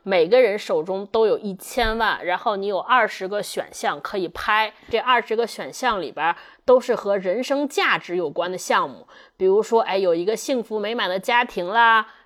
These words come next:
赚大钱啦，长寿和无大疾病了。回头我们把这二十个选项放在 show notes 里边，大家可以慢慢看，反正就是有这二十个选项，然后大家参与竞拍，参与出价，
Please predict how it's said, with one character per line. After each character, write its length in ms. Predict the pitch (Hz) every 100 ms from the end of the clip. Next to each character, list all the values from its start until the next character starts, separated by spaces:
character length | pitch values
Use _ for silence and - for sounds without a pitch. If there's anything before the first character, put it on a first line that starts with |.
| _
赚 220 | - 269
大 260 | 233 262 196
钱 280 | - - 175
啦， 540 | 165 214 220 214 214 - - _
长 380 | - 208 175 220
寿 220 | 302 226
和 180 | 214 220
无 180 | 180
大 220 | 214 247 190
疾 220 | - 175
病 260 | 240 247
了。 140 | 185 156
回 160 | 208
头 140 | 220 226
我 100 | 214
们 80 | 214
把 120 | 147
这 120 | 202
二 240 | 208 254
十 160 | 214 196
个 100 | 214
选 300 | - 185 117
项 280 | - 233 185
放 220 | - 220
在 100 | 190
show 280 | 185 262 254
notes 320 | 269 202 -
里 80 | 123
边， 120 | 135
大 140 | 190
家 100 | 180
可 140 | 180 202
以 40 |
慢 180 | 175 185
慢 120 | 190
看， 240 | 190 175 107
反 200 | 143 170
正 160 | 233
就 60 | 220
是 120 | 233
有 140 | 190
这 100 | 107
二 220 | 196 240 220
十 100 | 190
个 80 |
选 200 | 202 - -
项， 260 | 233 202 - - - -
然 240 | 202 190
后 200 | 220 269
大 220 | 185 214 190
家 220 | 208 214
参 240 | - 262
与 80 | 185
竞 240 | 185 208
拍， 320 | 175 214 208 -
参 300 | - - 247
与 80 | 185
出 240 | - 240
价， 260 | 262 214